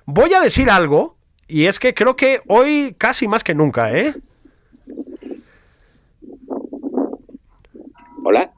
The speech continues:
Speaker 1: Hola, Benito.
Speaker 2: Ah, sí, sí, te oigo, te oigo.
Speaker 1: Te, te decía yo, creo que esta, este,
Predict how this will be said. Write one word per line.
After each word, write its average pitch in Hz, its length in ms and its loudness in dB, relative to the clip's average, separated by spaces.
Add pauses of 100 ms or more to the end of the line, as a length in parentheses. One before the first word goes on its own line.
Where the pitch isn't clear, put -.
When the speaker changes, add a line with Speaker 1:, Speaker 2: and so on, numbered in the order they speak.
Speaker 1:
Hola, 151 180 2
Benito. 196 480 2 (760)
Speaker 2:
Ah, 180 160 2
sí, 220 160 0
sí, 220 160 -2
te 208 120 2
oigo, 196 220 6
te 202 120 2
oigo. 202 180 6
Speaker 1:
Te, 175 260 4
te 175 140 2
decía 175 240 2
yo, 233 300 2 (240)
creo 240 220 2
que 277 340 2 (180)
esta, 214 680 4 (380)
este, 156 500 0